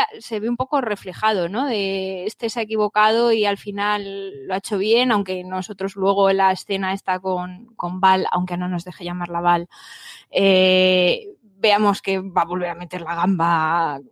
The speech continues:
eh, completamente, ¿no? Entonces, eh, yo creo que sí que han tirado por,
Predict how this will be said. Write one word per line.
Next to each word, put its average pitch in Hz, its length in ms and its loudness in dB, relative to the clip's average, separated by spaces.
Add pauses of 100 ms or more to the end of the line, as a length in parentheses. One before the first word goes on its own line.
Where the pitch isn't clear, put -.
(320)
eh, 190 260 4 (220)
completamente, 202 800 0
¿no? 262 160 4
Entonces, 254 300 0 (100)
eh, 170 180 -6
yo 240 160 4
creo 285 160 2
que 262 120 2
sí 247 180 -2
que 262 120 -2
han 269 160 4
tirado 262 400 4
por, 190 320 -2